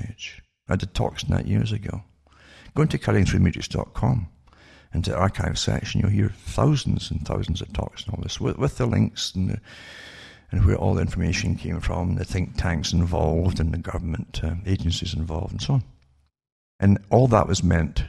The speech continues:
to, to promote crisis, crisis, crisis, 'cause there's too many of you. That was the whole point of it all. And to give authorities more authority to deal with your lives or not to deal with it. And today,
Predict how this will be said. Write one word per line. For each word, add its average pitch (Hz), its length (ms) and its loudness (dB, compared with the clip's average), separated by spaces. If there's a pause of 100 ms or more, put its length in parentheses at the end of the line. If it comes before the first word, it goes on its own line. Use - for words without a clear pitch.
(120)
to, - 120 -4
to - 180 0
promote - 360 2
crisis, 113 420 4
crisis, - 440 -2
crisis, - 460 0
'cause - 160 -4
there's - 100 -2
too 104 200 4
many 80 340 6
of - 160 -2
you. 113 260 4 (320)
That - 160 -2
was - 140 -6
the 82 80 -4
whole 87 220 2
point 147 340 2
of 113 100 -8
it - 60 -10
all. - 180 -14 (1300)
And 104 140 2
to - 80 2
give 95 160 2
authorities - 920 2 (400)
more 110 260 6
authority - 640 0
to - 100 -2
deal 104 240 4
with - 240 0
your 110 160 6
lives - 600 0
or 82 280 2 (320)
not - 300 2
to - 80 -2
deal - 160 0
with - 240 0
it. - 120 2 (260)
And - 120 6
today, 98 600 4